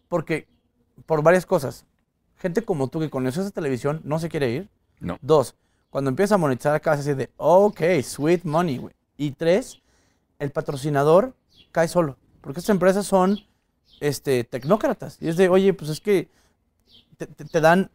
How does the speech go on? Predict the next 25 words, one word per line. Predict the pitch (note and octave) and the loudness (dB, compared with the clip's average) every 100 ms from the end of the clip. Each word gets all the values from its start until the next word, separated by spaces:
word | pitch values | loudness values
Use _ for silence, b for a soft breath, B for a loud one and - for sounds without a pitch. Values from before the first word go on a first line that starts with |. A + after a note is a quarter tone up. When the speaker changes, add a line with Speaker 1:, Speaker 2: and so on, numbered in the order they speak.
| - | -4
Speaker 1:
al, | E3 D#3+ - | 0 0 0
al | C#3+ | -2
segmento | C3+ D#3 C#3 D#3 F3 G3+ | 0 0 2 2 2 0
que | F#3 | -6
tú | D#3+ | -6
quieres | G3+ G3 | -4 -4
llegarle". | F3 D3+ G3+ A#3 F#3+ - | -2 -2 -2 -2 -6 -12
Speaker 2:
Cien | - G#2+ | -10 -6
por | G#2 | -6
ciento. | F#2 G2+ G2+ | -4 -6 -8
Speaker 1:
Entonces, | C#3+ E3+ F3 A3 F#3+ - _ | -10 -6 0 0 -2 -8 _
es, | - E3+ | -8 -2
es, | F3 F#3+ - | 0 0 0
es | F#3+ F3 | -4 -2
un | G#3+ G#3+ | -2 0
ganar-ganar. | G#3+ A3+ G#3+ G3 - - _ _ _ _ - | 2 2 2 0 -4 -10 _ _ _ _ -4
A | E3+ | 0
nosotros | E3+ A#3+ | 2 2
nos | B3 | 0
pasaba | F3+ D#3+ G3 | 0 6 6
muy | G#3 G#3+ | 8 4
temprano | B3+ A3 F#3+ G3+ | 2 0 0 0
en, | G3+ C#3+ | 0 -2
en | C3 C3 | -6 -4
YouTube, | D#3 D#3+ F3 | -6 -6 -8